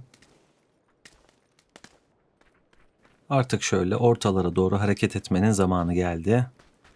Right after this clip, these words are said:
Araç da yok yakınlarda. Yapacak bir şey yok. Yürürüz. Şu karşı fabrikaya doğru gidelim. Fabrika mı denir, hangar mı denir artık neyse. Grupla atlamamın sebebi henüz daha oyuna yeni alışıyor olmam.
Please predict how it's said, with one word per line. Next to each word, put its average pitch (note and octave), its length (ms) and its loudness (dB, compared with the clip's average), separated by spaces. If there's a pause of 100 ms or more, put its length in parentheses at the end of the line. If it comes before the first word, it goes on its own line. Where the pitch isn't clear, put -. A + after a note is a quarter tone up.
(440)
Araç A#2+ 380 0
da F#2 40 0
yok E2+ 220 -4
yakınlarda. F2 800 -4
Yapacak - 400 -2
bir - 60 -6
şey E2 220 -2
yok. A2+ 260 -2
Yürürüz. F#2+ 560 0 (2000)
Şu - 180 -4
karşı G#2+ 340 0
fabrikaya F#2+ 500 0
doğru G2 200 2
gidelim. A2+ 380 0 (1300)
Fabrika G2 460 -2
mı G#2 120 2
denir, G#2 240 2
hangar G#2 420 2
mı G2+ 160 0
denir G2 180 0
artık - 340 -4
neyse. G#2 420 0 (2250)
Grupla D#3+ 460 0
atlamamın C#3 540 2
sebebi A#2 500 2
henüz C3 380 4
daha A#2 180 2
oyuna A2+ 360 4
yeni A2 340 6
alışıyor F#2 440 2
olmam. F2+ 460 2